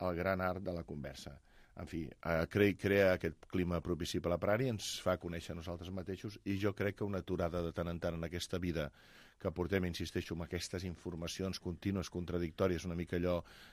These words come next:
que hem comentat abans, no? Aquestes coses, doncs, que a vegades ens, ens irriten, ens generen mal humor, aquesta aturada, aquest silenci, aquest mirar de comprendre la posició dels altres i, en tot cas, de conèixer-nos a nosaltres mateixos,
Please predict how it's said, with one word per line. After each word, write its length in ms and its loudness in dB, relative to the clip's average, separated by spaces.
que 100 -6
hem 80 0
comentat 460 0
abans, 360 2
no? 120 -4
Aquestes 400 -6
coses, 360 -2
doncs, 340 -8
que 120 -10
a 20 -8
vegades 240 -6
ens, 260 -8
ens 180 -6
irriten, 460 2
ens 160 -2
generen 340 0
mal 200 -2
humor, 260 0
aquesta 360 -4
aturada, 340 2
aquest 240 -6
silenci, 300 -4
aquest 180 0
mirar 240 6
de 140 6
comprendre 500 2
la 80 2
posició 460 -4
dels 220 -2
altres 320 0
i, 40 -6
en 80 -4
tot 160 -4
cas, 220 2
de 100 -4
conèixer-nos 400 -4
a 80 -2
nosaltres 340 -4
mateixos, 540 -4